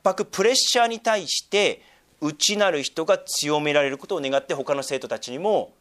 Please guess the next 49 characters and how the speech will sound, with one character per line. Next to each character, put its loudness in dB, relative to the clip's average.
そ -6
の -4
内 -2
な 2
る 0
人 -6
が 0
強 -4
め -2
ら 0
れ -4
る -10
こ -18
と -10
を -8
願 -14
っ -18
た -18
わ -6
け -14
な -14
ん -20
で -20
す。 -10
日 2
々 2
の 2
戦 0
い 0
が 2
私 2
た 0
ち -2
に -2
は 2
あ 2
り -4
ま -4
す。 -10
家 2
族 0
の 2
中 0
で、 -6
職 0
場 4
の 2
中 2
で、 -8